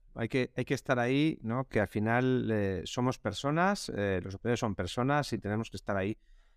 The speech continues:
Un placer, Monse, hablar contigo y me quedo con tres frases que, que he ido anotando. "Calidad somos todos,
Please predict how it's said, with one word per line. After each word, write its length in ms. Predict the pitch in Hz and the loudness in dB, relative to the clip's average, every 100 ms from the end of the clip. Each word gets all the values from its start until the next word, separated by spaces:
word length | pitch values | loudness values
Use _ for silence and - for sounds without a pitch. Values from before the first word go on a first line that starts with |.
| - - _ | -20 -20 _
Un 100 | - | -4
placer, 580 | 170 208 - 190 214 165 - | 4 4 6 6 6 0 -6
Monse, 600 | 135 185 190 175 - _ | 0 0 6 4 4 _
hablar 260 | - 123 156 | -6 0 2
contigo 440 | 180 147 175 180 196 | 2 2 2 2 0
y 40 | |
me 140 | 151 147 | -2 0
quedo 180 | 170 196 | 0 2
con 160 | 208 | 0
tres 220 | 180 151 | 2 -2
frases 560 | - 156 180 151 110 - | 0 0 2 0 -4 -8
que, 340 | - 117 117 - | -6 -4 -4 -4
que 100 | 127 | -2
he 20 | |
ido 100 | 151 | 2
anotando. 580 | 180 143 143 170 139 87 - - _ _ | 2 2 0 0 0 -2 -10 -20 _ _
"Calidad 300 | 120 127 165 | 2 4 4
somos 420 | - 180 160 - | 4 0 0 -4
todos, 640 | - 180 185 233 247 - | 0 2 4 2 -2 -14